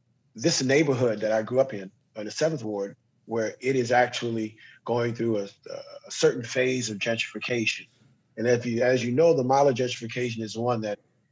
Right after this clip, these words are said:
when it sets in, it can wipe out a, a people, uh, and generations of their, their, their being in that neighborhood. It can wipe out businesses that have flourished in that neighborhood for years for more homogenous, uh, name brand chains. And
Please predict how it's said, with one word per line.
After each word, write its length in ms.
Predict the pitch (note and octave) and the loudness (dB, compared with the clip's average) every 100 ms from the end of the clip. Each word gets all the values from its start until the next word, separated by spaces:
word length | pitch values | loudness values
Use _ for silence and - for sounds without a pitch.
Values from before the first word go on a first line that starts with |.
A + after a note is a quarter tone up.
| _ | _
when 200 | G#2+ B2+ | 0 2
it 80 | C#3+ | 2
sets 420 | - D3+ C#3 - | 4 4 4 4
in, 200 | D3 B2+ | 4 4
it 120 | B2 | -2
can 260 | - A2 G#2+ | -6 -6 -4
wipe 280 | A#2+ B2 B2+ | -4 0 4
out 280 | B2+ B2+ | 6 4
a, 140 | A2+ F#2+ _ _ _ - | 0 -8 _ _ _ -10
a 240 | G2+ G2+ | -8 -6
people, 720 | - D#3 C#3 C3+ C3+ C3 B2+ - _ - | 0 0 2 2 2 2 -2 -14 _ -6
uh, 160 | G#2+ G2 | -4 -4
and 160 | G2+ F#2+ | -6 -2
generations 720 | B2+ C3+ C3 C3+ C3 C3 A#2+ | 0 4 4 4 2 -2 -2
of 120 | A#2+ | -2
their, 340 | A2+ A#2 G#2+ - - | 2 2 2 -4 -10
their, 180 | G#2+ F#2+ - | -10 -10 -8
their 140 | G#2 | -6
being 240 | G#2+ B2+ B2+ | -4 -2 0
in 80 | |
that 140 | B2 A#2+ | 0 0
neighborhood. 400 | B2 A#2 A#2+ B2 | 0 0 0 -2
It 80 | A2+ | -4
can 160 | G2+ | -2
wipe 260 | A2+ B2 A#2+ | 2 2 2
out 180 | A#2+ A#2 - - - - G#2+ | 0 -2 -10 -20 -20 -12 0
businesses 560 | C#3 C3 C3+ - B2+ | 2 2 0 0 0
that 140 | A#2 A#2 | -2 -2
have 220 | A#2 A2 - _ _ - | -2 -6 -10 _ _ 0
flourished 420 | C3+ C#3 B2+ - | 4 4 4 -2
in 60 | B2 | -2
that 100 | A#2+ | -2
neighborhood 360 | B2 A#2+ B2 | -2 -2 -4
for 120 | A#2+ | -4
years 360 | A2+ B2 B2 B2 | -2 2 2 0
for 140 | - | -6
more 220 | G#2 A#2+ A2 | -2 0 0
homogenous, 720 | A2 A#2+ A#2+ A#2+ A#2+ A#2+ - _ _ - - | 2 4 4 0 -6 -8 -14 _ _ -20 -6
uh, 220 | G#2 G2 G2 | -4 -4 -4
name 320 | A2 A#2+ A#2+ | -2 0 0
brand 400 | A#2 A#2 A#2 A#2 | 0 2 0 -2
chains. 600 | - B2 B2 B2 A#2+ - _ _ _ _ _ C3 | -2 -2 -2 -2 -6 -14 _ _ _ _ _ 0
And 200 | B2+ | 0